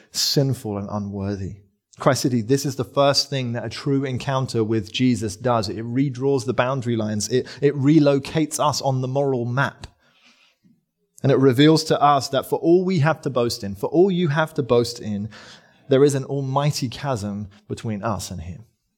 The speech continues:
Now, for many of us, if not most of us, that's not new news. <laughs> For many of us, we are acutely aware, maybe just me,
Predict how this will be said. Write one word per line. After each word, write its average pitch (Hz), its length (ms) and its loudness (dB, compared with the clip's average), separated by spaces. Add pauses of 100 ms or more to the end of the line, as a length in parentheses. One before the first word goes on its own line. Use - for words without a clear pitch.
(1800)
Now, 107 360 0 (2500)
for 131 100 -2
many 151 280 6
of 117 180 0
us, 113 240 -4
if 117 140 -10
not 107 120 -8
most 113 300 -6
of 104 140 -12
us, 92 340 -8 (640)
that's - 180 -4
not 110 160 -8
new 104 180 -8
news. 98 500 -12
<laughs> - 40 -20 (2500)
For 143 40 6
many 156 280 8
of 135 160 4
us, 131 260 2
we 135 120 -2
are 127 160 4
acutely 143 640 2
aware, 120 540 4
maybe 123 240 -4
just 117 280 -2
me, 113 240 -4